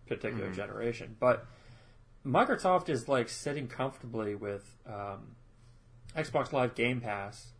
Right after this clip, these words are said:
Speaker 1: and by putting all their games on P C, I mean, they're still making money. They're not making money via the console, but, you know, they're still publishing these games, and they're still getting money for it, and they're,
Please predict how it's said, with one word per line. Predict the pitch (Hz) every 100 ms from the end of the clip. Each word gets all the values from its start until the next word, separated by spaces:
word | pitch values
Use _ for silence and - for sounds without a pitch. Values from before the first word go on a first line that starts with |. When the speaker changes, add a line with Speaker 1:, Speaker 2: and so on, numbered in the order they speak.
| - - - - - - -
Speaker 1:
and | 131 135 135 127 120 - - - -
by | 131 135
putting | 135 196 180
all | 156
their | 139
games | 147 135
on | 127
P | 117 123
C, | 113 - 175 135 123 123 - - - - - - - - - - - 160
I |
mean, | 190
they're | 180
still | - - 269
making | 170 151 117
money. | 120 175 113
They're | 135
not | 147
making | 135 127 120
money | 120 113 110 - - -
via | 110 104 98
the | -
console, | - 214 185 - - - -
but, | 127 113 - - - -
you |
know, | 104
they're | 120
still | - 165
publishing | 156 - 139 123 -
these | 104 101
games, | 123 160 123 120 127
and | - 156 - - - - - - -
they're | -
still | - 127
getting | 127 110
money | 131 180
for | - 107 98
it, |
and | 98
they're, | 101